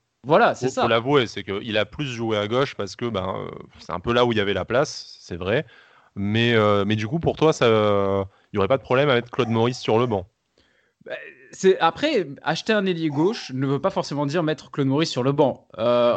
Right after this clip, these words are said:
Speaker 1: euh, déjà, si on pouvait le mettre en numéro dix, qui pour moi serait son meilleur poste, déjà, je pense qu'on lui, on lui rendrait grandement service.
Speaker 2: Là-dessus, on est d'accord.
Speaker 1: Euh, le problème, c'est que Vieira ne joue jamais avec un numéro dix. C'est pour ça d'ailleurs qu'il l'a adapté l'année dernière, on s'en souvient,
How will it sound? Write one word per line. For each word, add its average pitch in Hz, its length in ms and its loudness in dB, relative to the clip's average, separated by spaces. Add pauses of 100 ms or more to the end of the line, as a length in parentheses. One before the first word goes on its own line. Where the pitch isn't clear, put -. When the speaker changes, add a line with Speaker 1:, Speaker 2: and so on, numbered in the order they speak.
Speaker 1:
euh, 123 540 2
déjà, 143 440 4
si - 340 -8
on 131 60 0
pouvait 135 240 0
le 135 60 4
mettre 143 260 0
en 135 40 2
numéro 131 380 4
dix, 135 240 -4
qui 117 180 -8
pour 131 240 -2
moi 147 240 6
serait 135 400 0
son 127 160 -8
meilleur 120 280 0
poste, 131 220 0
déjà, 120 360 4
je 110 100 -4
pense 120 300 0
qu'on 117 380 2
lui, 117 140 0
on 131 60 4
lui 131 140 6
rendrait 123 480 2
grandement 123 400 0
service. 135 560 0 (160)
Speaker 2:
Là-dessus, - 220 -10
on 117 80 -2
est 107 40 -2
d'accord. 98 180 0
Speaker 1:
Euh, 117 600 4
le 143 240 2
problème, 160 500 4
c'est 123 160 -4
que 110 60 -6
Vieira 131 560 6
ne 117 160 -4
joue 113 240 -10
jamais 120 300 0
avec 120 220 -2
un 123 80 0
numéro 120 380 2
dix. 156 240 0
C'est 135 200 -2
pour 143 200 -6
ça 127 140 4
d'ailleurs 139 320 4
qu'il 123 180 -4
l'a 127 140 2
adapté 147 720 -2
l'année 110 240 -2
dernière, 127 340 2
on 123 60 2
s'en 107 160 -8
souvient, 139 480 0